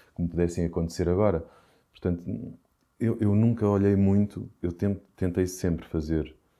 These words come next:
o melhor que sabia e o melhor que conseguia e fazer sempre, sempre bem, bem feito. E eu sou mesmo muito grato à vida, que a vida foi pondo no nosso caminho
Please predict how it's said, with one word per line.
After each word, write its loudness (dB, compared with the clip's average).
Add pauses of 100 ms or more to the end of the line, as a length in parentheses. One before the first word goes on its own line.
(240)
o -8
melhor 0
que -16
sabia -2
e -6
o -4
melhor -2
que -20
conseguia -4
e -2
fazer -2
sempre, -6 (300)
sempre -2
bem, 0 (280)
bem 0
feito. -8
E -10
eu -8
sou -2
mesmo 2
muito 0
grato 0
à 2
vida, 0 (420)
que 0
a 2
vida 2
foi -2
pondo -2
no -6
nosso -4
caminho -2